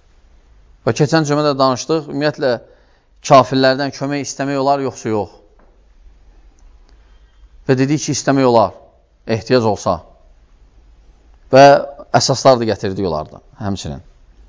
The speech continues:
Və həmçinin şübhələrdən istəyirik davam eləyək.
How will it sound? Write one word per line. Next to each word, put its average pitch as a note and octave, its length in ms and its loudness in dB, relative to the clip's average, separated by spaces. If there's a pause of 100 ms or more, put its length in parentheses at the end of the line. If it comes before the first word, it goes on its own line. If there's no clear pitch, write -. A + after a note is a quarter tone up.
(880)
Və F#3+ 140 8
həmçinin G3 320 2
şübhələrdən D#3+ 580 2
istəyirik D3+ 340 -6
davam C#3+ 300 4
eləyək. A#2+ 320 -4